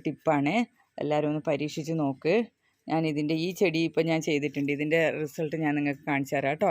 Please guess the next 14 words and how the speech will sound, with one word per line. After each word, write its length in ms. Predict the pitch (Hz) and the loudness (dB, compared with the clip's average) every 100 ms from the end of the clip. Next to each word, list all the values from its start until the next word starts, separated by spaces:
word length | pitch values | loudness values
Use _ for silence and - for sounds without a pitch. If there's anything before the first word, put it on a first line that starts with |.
| 143 | 2
ഇതിൻ്റെ 200 | 156 165 | 0 -2
കുഞ്ഞു 220 | 185 170 190 | -2 -4 -4
പൂക്കൾ, 280 | 180 - 151 92 | -6 -2 0 0
വലിയ 280 | 165 190 214 233 | 0 2 2 4
പൂവായിരുന്നു 480 | 220 208 190 180 170 151 | 4 6 4 4 2 2
വാങ്ങുമ്പോൾ, 440 | 147 147 147 226 247 - - - | 2 -2 -2 -2 -4 -16 -20 -12
പിന്നെ 240 | - 190 196 | -4 0 2
അത് 100 | 190 185 | 4 4
വന്ന് 180 | 175 170 | 2 2
വന്ന് 180 | 165 202 202 | 2 0 0
ചെറിയ 180 | 165 156 | 0 0
ചെറിയ 200 | 160 160 | 0 0
പൂക്കളായിരുന്നു. 640 | 151 - 143 135 135 170 254 - _ - - _ - | -2 -2 0 0 0 0 0 0 _ -20 -20 _ -12
അപ്പോൾ 260 | 156 208 | -6 -4